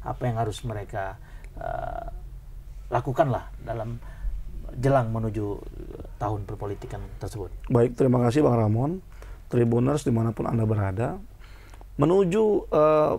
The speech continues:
Speaker 2: pesta demokrasi pada tahun dua ribu dua puluh empat mendatang, sesuai dengan yang kit-, yang dicontohkan oleh Rasulullah sallallahu alaihi wasallam,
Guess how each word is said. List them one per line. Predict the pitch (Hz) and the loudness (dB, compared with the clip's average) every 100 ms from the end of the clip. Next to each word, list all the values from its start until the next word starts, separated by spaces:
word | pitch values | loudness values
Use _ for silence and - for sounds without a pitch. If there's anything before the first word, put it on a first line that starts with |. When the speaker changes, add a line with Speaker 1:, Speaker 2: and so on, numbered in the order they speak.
| - | 0
Speaker 2:
pesta | 151 - | 0 2
demokrasi | 147 143 139 139 135 127 - 175 175 165 | 2 4 2 4 4 2 2 2 2 -2
pada | - 135 127 123 | 0 2 2 2
tahun | 135 117 117 117 120 117 - - - | 2 2 2 0 -2 -6 -10 -10 2
dua | 131 127 | 6 8
ribu | 147 160 | 6 4
dua | |
puluh | 160 127 | 2 0
empat | - - | 0 0
mendatang, | 123 107 104 113 110 170 196 - - - - - - - - | 2 2 0 -2 -2 -6 -12 -16 -18 -18 -18 -18 -18 -18 -2
sesuai | - 131 160 165 151 | 0 2 4 6 6
dengan | 139 131 127 120 117 - - - - - - - | 4 4 4 2 0 -4 -10 -18 -16 -16 -2 4
yang | 143 135 127 | 4 4 0
kit-, | 135 127 | -2 0
yang | 139 135 | 2 2
dicontohkan | 127 131 156 165 | 2 2 4 4
oleh | 131 | 4
Rasulullah | 120 143 170 - | 2 2 2 2
sallallahu | 127 120 | 0 0
alaihi | - | 0
wasallam, | 107 98 101 | 0 0 -2